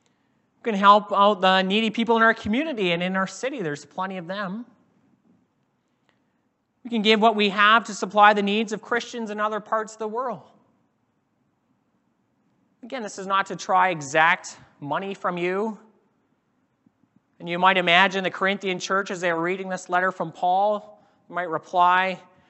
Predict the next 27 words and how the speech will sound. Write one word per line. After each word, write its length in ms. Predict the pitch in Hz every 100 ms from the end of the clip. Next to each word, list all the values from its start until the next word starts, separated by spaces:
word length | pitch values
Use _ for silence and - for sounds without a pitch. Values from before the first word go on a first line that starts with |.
| _ _ _
"Well, 80 | 175
that 160 | 202 -
sounds 320 | 220 208 180
nice, 260 | 202 226
Paul, 360 | - 190 180 208
but 120 | 202
we 100 | 190
have 140 | 202 190
our 140 | 180
own 180 | 190 226
financial 540 | 226 185 175 175 180
needs 680 | 165 175 185 185 165 - - _ _ _
here 320 | - 202 175
too. 480 | - 233 208 196 226 - _ _ _ _ _ _ _ _ _ -
Are 40 |
you 40 | 180
trying 260 | - 208
to 80 | 196
burden 400 | 143 175 196 202
us 220 | 208 208
so 80 | -
that 220 | 180 170 160
others 280 | 185 196
can 140 | - 180
live 160 | 190
at 180 | 185 180
ease?" 600 | 160 185 220 247 - -